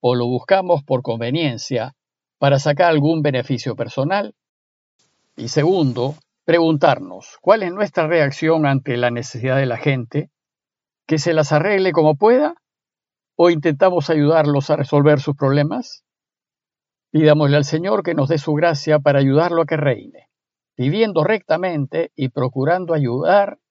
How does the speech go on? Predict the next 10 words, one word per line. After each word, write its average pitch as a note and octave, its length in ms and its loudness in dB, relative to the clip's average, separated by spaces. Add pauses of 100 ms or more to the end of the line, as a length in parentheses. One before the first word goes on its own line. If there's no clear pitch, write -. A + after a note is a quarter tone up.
a C#3 80 -8
resolver C3 560 -4
sus C#3+ 220 -6
problemas D3 680 -2 (140)
a C3 140 -2
quienes B2 340 -10
están C#3+ 400 -4
próximos C#3 680 -4
a A#2 80 -4
nosotros. - 760 -18